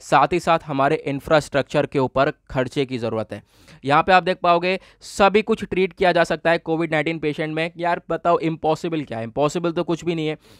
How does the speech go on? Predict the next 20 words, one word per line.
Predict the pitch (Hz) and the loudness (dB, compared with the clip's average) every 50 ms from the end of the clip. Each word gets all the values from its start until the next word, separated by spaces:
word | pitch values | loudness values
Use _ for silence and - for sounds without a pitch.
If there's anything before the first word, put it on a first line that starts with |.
| _ _ | _ _
तो | - 175 | 2 4
हम | 170 175 175 | 4 4 2
लोग | 180 185 180 160 | 2 0 0 2
यहाँ | 160 156 160 | 2 0 2
पर | - 170 170 160 | 2 2 2 4
हॉस्पिटल | 151 147 156 - - 175 156 170 170 165 151 | 4 2 2 0 -4 -4 -2 0 -2 0 0
बेड्स, | 143 156 156 151 143 - - | 2 2 2 2 0 -2 -8
ड्रग्स, | 123 127 143 156 156 147 - - | -4 2 4 4 4 4 2 -2
वेंटिलेटर, | 123 135 143 151 147 165 160 156 156 156 - 160 156 151 143 127 - - - - - _ - | -2 -2 -2 0 -2 -2 0 0 0 0 2 2 2 2 2 0 -4 -10 -20 -20 -20 _ -2
ये | 151 180 208 190 | 2 2 2 2
सब | - - - 208 196 196 - - - | 0 -4 0 0 0 0 0 -4 -8
चीज़ें | - 196 190 175 196 185 | -6 -4 -2 -2 -2 0
जो | 165 175 160 | 0 0 0
है | 147 151 147 156 151 - - - | 0 0 0 0 -2 -2 -2 -2
आप | 135 139 - | -2 0 0
कह | 147 147 | -2 -2
सकते | 139 143 135 - - | -2 -2 -4 -2 -2
हो | 143 143 | -2 -2
कि, | 135 - 156 156 147 | -2 -4 -4 -4 -4
अ, | - - 123 123 120 117 117 | -2 0 2 2 4 2 0